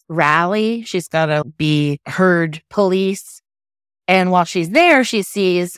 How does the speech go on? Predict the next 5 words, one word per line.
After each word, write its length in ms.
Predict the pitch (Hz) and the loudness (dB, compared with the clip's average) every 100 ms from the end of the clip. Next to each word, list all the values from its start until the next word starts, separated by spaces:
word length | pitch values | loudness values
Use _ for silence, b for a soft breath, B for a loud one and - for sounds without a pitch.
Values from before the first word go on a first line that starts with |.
| - | -4
a 100 | 165 | -2
young 640 | 160 175 185 190 185 190 185 | 0 2 2 0 -2 -6 -2
Asian 480 | 180 202 208 233 214 | 2 2 2 0 2
man 540 | 175 160 156 156 165 - _ _ _ | 2 0 -2 -2 -6 -10 _ _ _
running, 720 | 147 190 208 175 160 156 165 | -2 2 4 2 -2 -4 -6